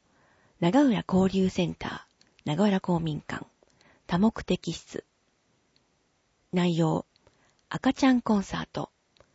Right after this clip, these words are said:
サックス、バイオリン、チェロ。対象、零歳から二歳の乳幼児と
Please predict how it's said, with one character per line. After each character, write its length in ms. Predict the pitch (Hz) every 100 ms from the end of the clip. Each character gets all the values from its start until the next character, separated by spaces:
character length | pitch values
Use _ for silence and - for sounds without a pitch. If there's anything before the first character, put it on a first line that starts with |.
| _ _ _
サ 160 | - 233
ッ 60 | -
ク 100 | -
ス、 220 | - - _ _ _ -
バ 140 | 165
イ 120 | 208
オ 60 | 190
リ 140 | 180
ン、 100 | 170 - _ _ -
チ 140 | 175
ェ 20 |
ロ。 160 | 156 - _ _ _ _ _ _ _ _ _ _ _ _ _ _ _ _
対 180 | - 190
象、 420 | 180 - 175 165 - _ _ _ _ _ _
零 200 | 214 294
歳 200 | - 196
か 120 | -
ら 100 | 151
二 120 | 143 226
歳 220 | 247 180
の 100 | 143
乳 300 | 147 175 175
幼 140 | 156
児 160 | 139 -
と 220 | 147 -